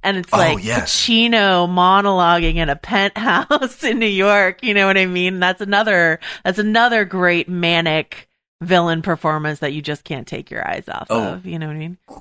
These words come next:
Speaker 2: Great comparison, but both ultra bad guys, like,
Speaker 1: Mm-hmm.
Speaker 2: both terrible. I mean,
Speaker 1: Mm-hmm.
Speaker 2: literally the devil in that case.
Speaker 1: Mm-hmm.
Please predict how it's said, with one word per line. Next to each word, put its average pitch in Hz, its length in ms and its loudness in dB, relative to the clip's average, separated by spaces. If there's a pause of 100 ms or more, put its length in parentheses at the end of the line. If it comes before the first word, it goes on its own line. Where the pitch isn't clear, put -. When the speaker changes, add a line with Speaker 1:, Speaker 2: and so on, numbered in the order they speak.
Speaker 2:
Great 107 260 -4
comparison, 95 480 -6
but 113 240 -8
both 214 320 2
ultra 180 400 -2
bad 233 320 -4
guys, 62 360 -6
like, 120 140 -10
Speaker 1:
Mm-hmm. 214 120 -2
Speaker 2:
both 240 460 0
terrible. 180 640 -2
I - 60 -6
mean, 101 220 -6
Speaker 1:
Mm-hmm. 95 80 -2
Speaker 2:
literally 120 360 0
the 107 100 -2
devil 107 360 2
in 87 80 -6
that 87 200 -8
case. 87 320 -12
Speaker 1:
Mm-hmm. 214 420 -14